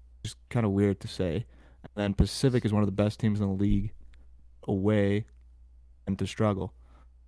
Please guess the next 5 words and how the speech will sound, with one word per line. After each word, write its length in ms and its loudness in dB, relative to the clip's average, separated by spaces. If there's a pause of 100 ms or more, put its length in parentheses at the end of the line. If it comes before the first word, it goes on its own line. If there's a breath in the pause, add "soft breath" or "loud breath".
So 160 6
I'm 340 6
leaning, 500 8 (640)
personally, 500 0 (500)
uh, 160 -4